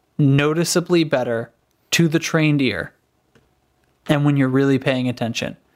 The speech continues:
And if you weren't, you probably wouldn't notice.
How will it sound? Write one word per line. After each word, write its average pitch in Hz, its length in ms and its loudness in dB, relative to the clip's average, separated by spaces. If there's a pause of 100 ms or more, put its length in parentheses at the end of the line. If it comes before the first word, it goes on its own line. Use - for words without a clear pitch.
(360)
And 147 140 0
if 139 140 -6
you 135 100 0
weren't, 147 460 0 (240)
you 127 160 -4
probably 170 640 -2
wouldn't 147 500 0
notice. 113 540 -6